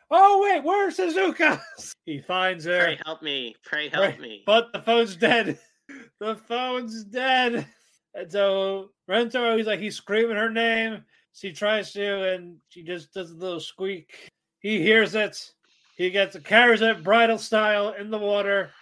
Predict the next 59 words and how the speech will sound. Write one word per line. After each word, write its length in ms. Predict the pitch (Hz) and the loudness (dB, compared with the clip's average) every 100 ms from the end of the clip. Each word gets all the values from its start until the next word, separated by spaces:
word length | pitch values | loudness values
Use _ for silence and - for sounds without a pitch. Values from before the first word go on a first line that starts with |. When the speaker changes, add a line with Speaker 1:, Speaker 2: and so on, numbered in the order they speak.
| - _ _ _ _ | -20 _ _ _ _
Speaker 1:
As 300 | 170 220 220 | 0 2 0
she, 160 | 214 220 | -2 -2
now 260 | 214 220 190 | 0 0 -2
she 380 | - 214 202 | -6 -4 -2
pulls 280 | 156 190 185 | -2 -2 -2
it 100 | 180 | -4
for 140 | 170 175 | -4 -4
a 60 | 165 | -2
kiss. 280 | 185 165 | -2 -2
She 120 | - 175 | -4 -6
pulls 280 | 190 185 | -4 -4
him 120 | 175 170 | -4 -6
in 120 | 165 | -6
for 100 | 165 | -6
the 100 | 156 | -8
kiss. 560 | 180 170 - - 180 - | -4 -4 -6 -12 -14 -16
<laughs> 240 | _ _ 123 | _ _ -10
Speaker 2:
Yep. 240 | 123 117 _ _ | -8 -8 _ _
Speaker 1:
And 100 | 160 180 | -2 0
they're, 160 | 196 | 2
and 140 | 185 196 | 2 4
they're 160 | 196 | 4
like, 260 | 196 185 - | 4 0 -4
"He's 300 | _ _ - - | _ _ -20 -16
kissing 260 | 151 156 | -14 -10
a 40 | 143 | -6
grade 200 | 151 143 | -6 -6
schooler. 360 | 147 139 135 - _ - | -10 -10 -10 -16 _ -20
What 120 | - | -16
the 80 | 123 | -14
fuck?" 300 | - 220 - - _ _ _ _ - | -8 -8 -10 -20 _ _ _ _ -6
But 100 | 180 | -2
no, 100 | 165 | -2
the 100 | 143 | -4
three 200 | 196 190 | -4 -2
girls 440 | 170 185 175 170 165 | 0 2 2 0 -2
are 80 | |
at 100 | 165 | -4
the 80 | 165 160 | -4 -4
hang 180 | 160 160 | -2 -4
of 60 | 151 | -4
the 100 | 151 | 0
water. 560 | 156 156 156 156 147 147 | 2 2 2 0 -2 -8
Rentaro's 420 | 151 147 156 147 | -10 -4 -4 -2
like, 100 | 170 | -4
"You 60 | 254 | -4
know, 40 | |
I'm 100 | 240 | -4
gonna 100 | 220 | -6
take 160 | 208 175 | -6 -8
a 20 | |
break." 280 | 143 120 110 | -6 -10 -10
It's 600 | _ _ _ _ _ - | _ _ _ _ _ -10
like, 180 | 131 135 | -6 0
"You're 120 | 208 | 4
holding 300 | 269 220 170 | 4 2 0
back, 260 | 175 131 | -2 -2
aren't 280 | 135 127 110 | -6 -8 -10
you, 100 | 98 | -20